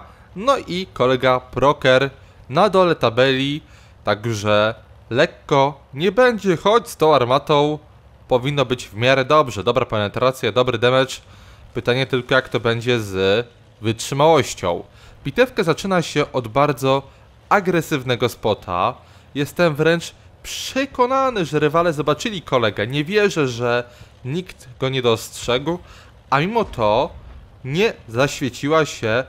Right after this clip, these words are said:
żaru-, żarówka. Zakładam, że kolega po prostu nie ma odkrytego tego perka. To jest w końcu piąty tier. Mało kto będzie tutaj miał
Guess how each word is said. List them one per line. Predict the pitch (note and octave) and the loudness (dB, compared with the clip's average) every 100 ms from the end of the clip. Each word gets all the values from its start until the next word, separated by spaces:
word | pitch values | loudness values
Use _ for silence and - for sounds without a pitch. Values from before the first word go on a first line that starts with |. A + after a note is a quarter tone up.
| - - - | -10 -18 -4
żaru-, | C3+ D#3 F3 - | 2 4 4 0
żarówka. | B2 E3 D#3+ - G2 E2 - - - - - - - | 0 0 0 -2 -8 -8 -10 -20 -20 -20 -20 -20 -4
Zakładam, | - F3 A#3+ A3+ G#3+ | -2 0 2 2 -2
że | G3 | -4
kolega | G3+ G3 F#3+ | 0 0 -2
po | F#3 | -6
prostu | D#3 D#3 - E3 | -2 -2 -2 -6
nie | E3 | -4
ma | E3 D#3+ - - | -4 -4 -10 -6
odkrytego | D#3+ - - F3 A3 F#3+ | -6 -4 -6 -2 0 0
tego | - C3 B2 | 0 -2 -2
perka. | C3+ A2+ - F#2+ G#2 B2 - - - | 0 0 -2 0 0 -2 -14 -20 -8
To | A2+ | -6
jest | A#2 - - | -6 -10 -18
w | - | -8
końcu | G#2 G#2 B2 | -6 -6 -8
piąty | A2 - A2 B2 | -8 -4 -4 -4
tier. | A2+ F#3 F3 A#2+ | -2 0 2 2
Mało | B2 A#2+ | 2 2
kto | A#2 - G3 | 0 0 0
będzie | C#3+ C#3 A#2 | 0 -4 -6
tutaj | A#2+ B2 A2+ | -4 -4 -2
miał | G#2+ G#2+ A#2 | 2 2 0